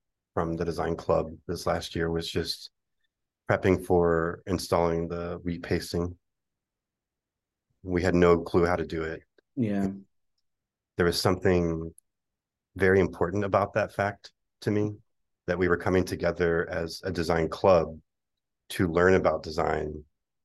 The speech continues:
Speaker 1: so that we could go do design.
Speaker 2: Yeah.
Speaker 1: So that it could be a cyclical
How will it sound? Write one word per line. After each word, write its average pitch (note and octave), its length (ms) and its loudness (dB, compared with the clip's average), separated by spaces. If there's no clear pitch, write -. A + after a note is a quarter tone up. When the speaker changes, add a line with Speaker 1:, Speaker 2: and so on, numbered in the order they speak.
Speaker 1:
so G2+ 100 -6
that E2+ 60 0
we F2 60 0
could - 140 -2
go E2+ 100 4
do F#2 180 0
design. D#2 640 -2
Speaker 2:
Yeah. G2+ 360 -2
Speaker 1:
So - 180 0
that E2 100 0
it E2 60 0
could E2+ 160 -4
be F2+ 80 4
a F2 40 4
cyclical E2+ 540 -4